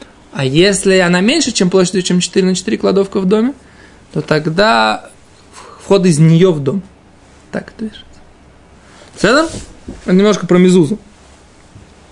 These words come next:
Чтобы интереснее было. Дальше. Говорит Гемара. Там Рабона. Учили наши мудрецы. Ганбах.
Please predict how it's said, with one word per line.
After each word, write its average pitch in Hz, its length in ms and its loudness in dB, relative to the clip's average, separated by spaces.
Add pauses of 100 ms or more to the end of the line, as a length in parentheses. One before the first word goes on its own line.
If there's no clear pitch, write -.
(640)
Чтобы 143 200 -4
интереснее 143 420 -2
было. 220 200 -6 (440)
Дальше. 175 380 0 (1080)
Говорит 208 220 2
Гемара. 190 360 2 (300)
Там 254 240 2
Рабона. 202 360 0 (1700)
Учили 240 260 2
наши 220 240 2
мудрецы. 185 480 0
Ганбах. 202 920 0